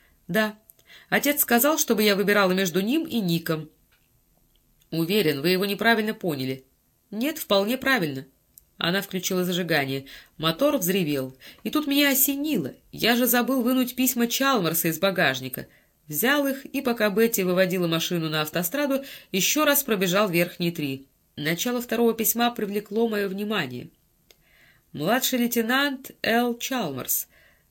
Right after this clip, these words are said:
С борта Сорел Бэй К А сто восемьдесят пять. Пятнадцатого марта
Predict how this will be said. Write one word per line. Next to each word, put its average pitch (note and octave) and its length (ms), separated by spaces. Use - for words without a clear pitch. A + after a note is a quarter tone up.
С E3 120
борта A3 540
Сорел B3 500
Бэй B3 560
К G#3+ 380
А B3+ 320
сто - 200
восемьдесят G#3+ 520
пять. D#3+ 320
Пятнадцатого F3+ 1000
марта A3+ 600